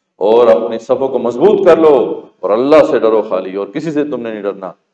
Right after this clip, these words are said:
ताकि तुम फलाह पाओ। इस पे एक खुतबा ख़त्म होता है, बड़ा ही ज़बरदस्त अंदाज में। तो ये सूरह आल इमरान जो है, अ, हमने conclude की, सूरह निसा आगे शुरू होती है। अगेन सूरह निसा भी अजीम मदनी सूरतों में शुमार होता है इसका।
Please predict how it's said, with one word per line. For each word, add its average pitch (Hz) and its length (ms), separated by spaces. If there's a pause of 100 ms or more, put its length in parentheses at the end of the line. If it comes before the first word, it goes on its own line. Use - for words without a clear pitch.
(220)
ताकि 110 220
तुम 104 200
फलाह 95 260
पाओ। 82 260
इस 147 200
पे 139 180
एक 131 320 (100)
खुतबा - 240
ख़त्म 92 280
होता - 260
है, - 140
बड़ा 123 140
ही 117 80
ज़बरदस्त 104 440
अंदाज 87 300 (120)
में। - 60 (680)
तो 127 60
ये 123 60
सूरह 131 220
आल 127 140
इमरान 123 360
जो 107 80
है, 104 120
अ, - 1400 (120)
हमने 101 140
conclude 117 420
की, 120 80
सूरह 117 260
निसा 110 260
आगे 101 260
शुरू 104 200
होती 98 260
है। - 280 (200)
अगेन 101 220
सूरह 104 220
निसा 101 320
भी 104 160
अजीम 113 600 (220)
मदनी 104 400
सूरतों 104 360
में 98 120
शुमार 95 280
होता 90 200
है 92 60
इसका। - 180